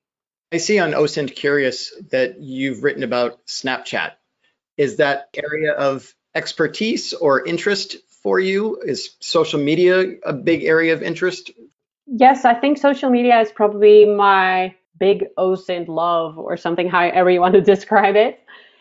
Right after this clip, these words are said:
Speaker 2: It probably has to do with the fact that I worked at a social networking site. So I understand how it works, how data is processed and stored, and how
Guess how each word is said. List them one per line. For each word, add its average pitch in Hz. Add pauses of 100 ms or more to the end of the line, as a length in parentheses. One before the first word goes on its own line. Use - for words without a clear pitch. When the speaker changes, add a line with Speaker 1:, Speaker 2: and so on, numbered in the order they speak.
(220)
Speaker 2:
It 285
probably 302
has 285
to 285
do 262
with 262
the 262
fact 226
that 226
I 233
worked 214
at 185
a 185
social 196
networking 170
site. -
So 226
I 214 (160)
understand 214 (180)
how 190
it 220 (120)
works, - (380)
how 226
data 202
is 196
processed 202
and 196
stored, 202 (680)
and 226
how 247